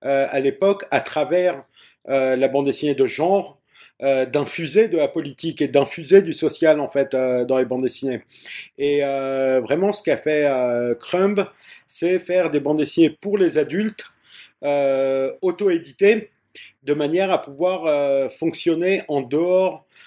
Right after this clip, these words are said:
euh, du Comics Code Authority et faire vraiment les bandes dessinées qu'il voulait avec les intervenants qu'il voulait.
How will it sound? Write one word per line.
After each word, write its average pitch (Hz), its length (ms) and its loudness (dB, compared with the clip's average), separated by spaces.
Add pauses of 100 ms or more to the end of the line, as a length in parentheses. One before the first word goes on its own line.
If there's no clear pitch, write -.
(200)
euh, 135 840 0
du 127 160 -10
Comics 151 360 0
Code 165 180 0
Authority 151 540 0
et 156 100 2
faire 160 300 -2
vraiment 143 260 -2
les 147 100 2
bandes 139 180 0
dessinées 151 320 0
qu'il 131 140 -20
voulait 139 460 -2
avec 156 340 2
les 139 160 -2
intervenants 139 440 0
qu'il 127 180 -10
voulait. 139 400 0